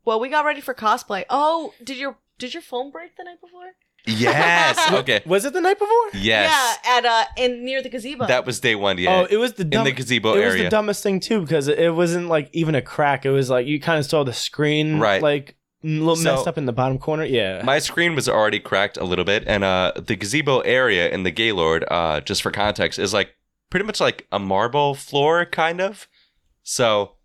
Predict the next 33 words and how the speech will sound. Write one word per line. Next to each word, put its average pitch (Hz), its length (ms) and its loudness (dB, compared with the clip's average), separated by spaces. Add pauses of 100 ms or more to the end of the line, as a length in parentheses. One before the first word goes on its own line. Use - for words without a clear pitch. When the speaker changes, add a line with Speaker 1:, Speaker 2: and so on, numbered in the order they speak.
(200)
Speaker 2:
if 139 140 -4
you 170 60 0
drop 165 240 -2
your 143 80 -2
phone 135 260 0
on 92 160 0
it, 85 220 -4
it's 101 220 -2
dangerous. 80 580 -2
Speaker 1:
Yeah. 180 180 -6 (180)
Speaker 2:
Yeah. 110 280 0
Speaker 1:
I 220 80 0
know. 208 280 -4 (180)
The - 80 -4
first 220 280 -4
year 202 160 -2
I 190 120 2
broke 196 220 -6
my 185 140 -8
phone. 180 320 -12
Speaker 2:
Yes. 147 380 0
Okay. 120 240 0
So 110 160 0
it's 101 140 -4
tradition. 113 380 0
Speaker 1:
So 349 80 2
it's 415 80 -2
a 330 60 0
tradition. 339 400 0
Speaker 2:
Brian, 180 220 2
you're 156 100 -2
next. 98 300 -2
Speaker 3:
Uh, 165 80 -2